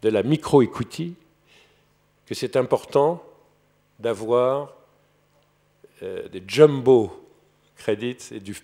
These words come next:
project financing et la capacité de financer, euh,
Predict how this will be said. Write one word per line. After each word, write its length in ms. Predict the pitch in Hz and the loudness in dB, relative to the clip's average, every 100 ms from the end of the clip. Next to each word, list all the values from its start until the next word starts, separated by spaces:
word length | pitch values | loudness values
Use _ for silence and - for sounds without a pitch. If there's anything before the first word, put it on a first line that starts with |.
| - | -18
project 500 | - 135 135 131 - | -6 -4 0 -2 -2
financing 720 | - 107 107 104 - 120 123 | -4 -4 -4 -8 -12 -14 -8
et 60 | 107 | -8
la 100 | 92 | -6
capacité 680 | 110 - 92 101 - 113 | -6 -8 -12 -14 -10 -6
de 100 | 113 | -6
financer, 800 | 101 - 101 95 - 107 107 110 | -10 -12 -10 -10 -10 -8 -8 -8
euh, 180 | 95 87 | -8 -10